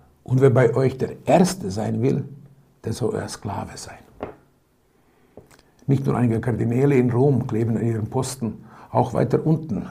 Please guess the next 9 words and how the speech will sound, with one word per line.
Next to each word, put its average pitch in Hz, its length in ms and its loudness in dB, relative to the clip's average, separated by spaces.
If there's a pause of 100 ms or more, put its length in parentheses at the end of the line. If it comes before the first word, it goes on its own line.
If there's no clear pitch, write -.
(140)
bis 123 220 -2
zu 127 60 -4
der 117 160 -6
Basis, - 680 -4 (560)
ist - 160 -2
es 127 160 -2
noch 127 200 -4
nicht 127 440 -6
angekommen, - 680 -2